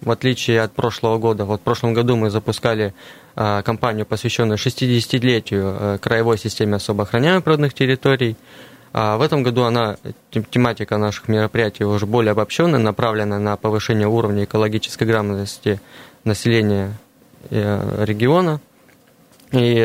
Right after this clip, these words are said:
основным, э, конкурсом, который мы бу-, запускаем в этом году, с первого февраля, э, стартует конкурс, э, эколого-просветительских мероприятий "Природный вопрос". И в рамках этого конкурса участники будут проводить свои мероприятия на определенные тематики.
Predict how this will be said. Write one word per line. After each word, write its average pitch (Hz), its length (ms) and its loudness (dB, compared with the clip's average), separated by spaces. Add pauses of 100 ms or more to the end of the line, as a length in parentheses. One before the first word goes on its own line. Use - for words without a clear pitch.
(140)
основным, 120 640 0
э, 104 400 -2
конкурсом, 131 520 -2 (240)
который 117 300 2
мы 110 120 2
бу-, 110 220 0
запускаем 110 520 -2
в - 20 0
этом 107 260 -2
году, 156 300 2
с - 80 -12
первого 110 260 2
февраля, 135 480 0 (500)
э, 107 220 -2
стартует - 420 -2
конкурс, 110 540 -2
э, 104 380 -2 (100)
эколого-просветительских 113 1160 -2
мероприятий 123 560 0
"Природный 120 420 0
вопрос". 110 480 -4 (1080)
И 113 480 2 (160)
в 104 300 -4
рамках 123 340 -2
этого 120 220 0
конкурса 143 540 -2 (280)
участники 123 480 -2
будут 113 260 0
проводить 113 480 0
свои 113 300 -2
мероприятия 113 720 0
на 117 260 0
определенные 110 520 0
тематики. 101 520 -4